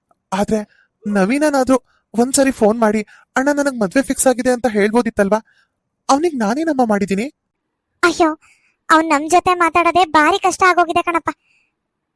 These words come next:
Speaker 2: ಬೆಳಗ್ಗೆಯಿಂದ ಸಾಯಂಕಾಲದವರೆಗೂ ಆಫೀಸೇ ಆಗುತ್ತೆ. ಸಂಜೆ ಒಂದ್ ಗಳಿಗೆ ಕಾಫಿ ಕುಡ್ಕೊಂಡು ಅದೇನೋ ಫ್ರೆಂಡ್ಸ್ ಜೊತೆ ಸುತ್ತಾಡ್ಕೊಂಡ್ ಬರ್ತೀನಿ ಅಂತ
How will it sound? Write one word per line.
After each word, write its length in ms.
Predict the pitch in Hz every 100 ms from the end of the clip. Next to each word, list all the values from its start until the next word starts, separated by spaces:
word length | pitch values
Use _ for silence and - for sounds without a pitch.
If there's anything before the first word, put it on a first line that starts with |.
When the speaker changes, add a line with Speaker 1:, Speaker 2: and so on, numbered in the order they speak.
| _ _ _ _ _ _ -
Speaker 2:
ಬೆಳಗ್ಗೆಯಿಂದ 680 | 262 302 320 359 370 359 381 370
ಸಾಯಂಕಾಲದವರೆಗೂ 720 | 349 370 381 339 349 370 359
ಆಫೀಸೇ 260 | 349 381 392
ಆಗುತ್ತೆ. 360 | 349 - 311 339 _ _ _ _ -
ಸಂಜೆ 300 | 427 427 453
ಒಂದ್ 140 | 427 415
ಗಳಿಗೆ 220 | 415 440
ಕಾಫಿ 300 | 403 381 440
ಕುಡ್ಕೊಂಡು 380 | 415 381 427 392 381 _ _ -
ಅದೇನೋ 240 | 480 480
ಫ್ರೆಂಡ್ಸ್ 320 | 440 427 427
ಜೊತೆ 240 | 440 440 -
ಸುತ್ತಾಡ್ಕೊಂಡ್ 500 | 392 415 381 392 349
ಬರ್ತೀನಿ 260 | 330 381
ಅಂತ 140 | 311